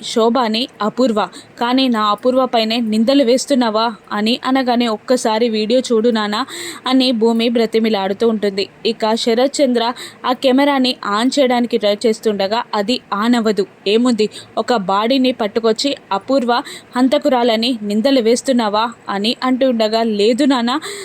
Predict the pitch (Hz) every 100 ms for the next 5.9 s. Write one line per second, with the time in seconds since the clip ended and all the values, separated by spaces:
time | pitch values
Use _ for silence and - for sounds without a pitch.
0 | - - 285 285 - - - 269 254 262
1 | 254 - 233 262 285 277 247 226 226 220
2 | 220 - 202 202 240 - 277 285 269 285
3 | - - - 220 247 294 330 330 285 254
4 | 233 240 220 - - 208 254 269 302 285
5 | 247 233 226 233 202 214 202 247 240